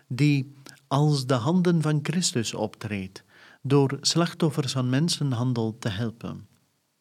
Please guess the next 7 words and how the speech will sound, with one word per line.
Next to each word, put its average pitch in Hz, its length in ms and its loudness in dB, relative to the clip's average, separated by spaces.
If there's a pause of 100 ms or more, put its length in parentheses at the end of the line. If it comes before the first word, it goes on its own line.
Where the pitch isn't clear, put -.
(140)
met 123 180 -2
inbegrip 143 540 2
van 113 200 -4
internationale 120 880 -2
netwerken 135 680 -2 (300)
en 139 180 -2
organisaties. 110 1120 -6